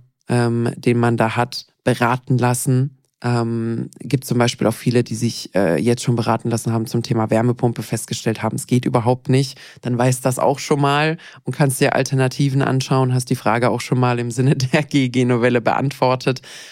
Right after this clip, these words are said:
und kannst dir dann eben andere Dinge anschauen. Aber da glaube ich, dieses Gegenarbeiten oder Trotz oder, oder Festhalten zwangsläufig an irgendwas.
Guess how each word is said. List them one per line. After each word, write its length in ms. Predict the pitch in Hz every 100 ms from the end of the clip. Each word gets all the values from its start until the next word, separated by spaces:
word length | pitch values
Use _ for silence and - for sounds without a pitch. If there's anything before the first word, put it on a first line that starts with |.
| -
und 120 | 127
kannst 220 | 131 127 127
dir 60 |
dann 140 | 120 120
eben 120 | 117
andere 320 | - 120 123
Dinge 220 | 117 113
anschauen. 420 | 113 - 117 127 135 - - -
Aber 180 | 123 131
da 220 | 123 120
glaube 360 | 123 123 117 120
ich, 140 | 127
dieses 460 | - 110 113 - -
Gegenarbeiten 840 | 120 127 143 95 117 120 120 120 110
oder 200 | 107 107
Trotz 540 | - 127 135 - -
oder, 380 | - 107 107 104
oder 320 | - 69 52
Festhalten 720 | - 139 131 - 127 120 123
zwangsläufig 720 | 120 - 117 110 120 107 120
an 80 | 113
irgendwas. 320 | 113 113 113